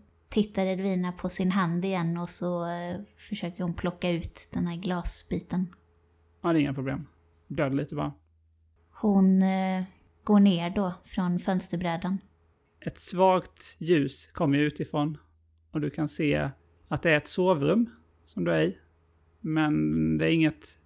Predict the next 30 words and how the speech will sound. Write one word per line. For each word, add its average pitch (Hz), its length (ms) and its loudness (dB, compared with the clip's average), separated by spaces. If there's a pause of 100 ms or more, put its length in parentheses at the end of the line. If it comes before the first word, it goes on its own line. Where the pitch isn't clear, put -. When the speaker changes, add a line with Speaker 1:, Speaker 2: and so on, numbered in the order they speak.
(100)
Speaker 2:
speciellt 156 420 -4
fint 147 200 0
sovrum, 151 320 -2
det 156 80 2
är 156 40 2
bara 147 240 2
några 147 340 0 (380)
enkla 165 440 -2
madrasser 156 560 0
på 151 340 -2
golvet. 139 680 0 (600)
Det 151 140 2
är 151 120 4
en 151 120 4
tjock - 400 0
gardin 170 600 4
som 151 460 0
har 151 260 0
varit 156 140 0
föredraget 151 840 0
från 147 160 -2
fönstret 151 460 -2
men 147 120 -2
som 156 140 -4
nu 143 140 2
är 147 40 0
lite 143 220 -2
skjuten 147 340 -2
åt - 80 -10
sidan. 147 480 0